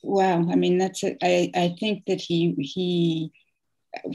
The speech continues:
first of all, he was very aware, as he told you, that there were, you know, these problems with measurement and these problems with it that, um, stymied the neurophenomenology program.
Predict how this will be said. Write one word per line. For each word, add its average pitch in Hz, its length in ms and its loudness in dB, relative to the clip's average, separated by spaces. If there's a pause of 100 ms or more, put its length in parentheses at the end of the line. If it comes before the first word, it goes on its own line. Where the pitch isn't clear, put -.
(100)
first 262 280 6
of 175 100 2
all, 160 380 4
he 165 320 0
was 190 360 4
very 151 400 2
aware, 139 440 2
as 139 140 -2
he 151 100 -6
told 139 340 -2
you, 156 320 2
that 139 220 -4
there 147 160 -2
were, 147 440 -2
you 151 200 4
know, 139 80 6
these 147 220 0
problems 147 600 2
with 143 160 -2
measurement 143 460 4
and 143 120 4
these 139 160 0
problems 143 580 -2
with 143 220 -6
it 135 180 -6 (200)
that, 135 240 -2 (600)
um, 143 440 4 (220)
stymied 175 1080 4
the 160 100 4
neurophenomenology 156 1500 2
program. - 680 -4